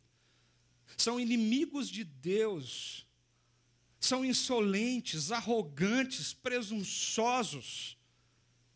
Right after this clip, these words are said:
Ele ainda fala que inventam maneiras de praticar o mal. Desobedecem aos seus pais e nós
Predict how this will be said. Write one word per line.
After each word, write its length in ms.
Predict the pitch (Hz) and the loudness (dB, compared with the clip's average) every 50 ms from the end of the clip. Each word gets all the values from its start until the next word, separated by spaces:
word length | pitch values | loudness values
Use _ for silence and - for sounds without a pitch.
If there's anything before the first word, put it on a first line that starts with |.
| - - 175 | -16 -4 0
Ele 180 | 196 233 262 269 | 0 0 2 0
ainda 320 | 269 262 269 262 254 262 | -2 -2 -4 -4 -4 -6
fala 300 | 233 - 262 262 269 269 | -4 -4 -2 -2 -2 -2
que 160 | 262 - 262 254 | -2 -2 0 0
inventam 440 | 254 214 175 226 262 277 277 277 | 0 2 2 0 0 0 2 2
maneiras 520 | 262 240 247 226 220 233 269 285 277 254 208 | 2 2 2 2 2 2 0 2 0 0 0
de 100 | 202 226 | -2 -6
praticar 560 | - 247 262 - - - - - 262 - 254 | -6 -4 -4 -4 -4 -6 -6 -4 -2 -2 0
o 60 | 247 | 0
mal. 600 | 220 202 196 202 220 233 247 269 277 240 160 117 - _ _ _ _ _ _ _ _ _ _ _ _ _ - - 196 131 | 0 0 2 2 2 2 2 2 2 0 -2 -2 -6 _ _ _ _ _ _ _ _ _ _ _ _ _ -14 -12 -4 0
Desobedecem 880 | 165 254 226 208 269 247 254 247 214 175 185 220 240 262 240 - - 240 | 2 2 2 2 0 0 -2 -2 -4 -2 0 0 0 0 0 -2 -2 -4
aos 140 | 226 - - | -4 -4 -4
seus 300 | - 240 226 220 - - | -2 -2 -2 -2 -2 -4
pais 440 | - _ 220 220 254 247 262 214 | -4 _ -2 0 2 2 2 0
e 80 | 190 226 | 0 -2
nós 380 | 226 233 262 269 247 247 - | 0 2 2 2 2 2 0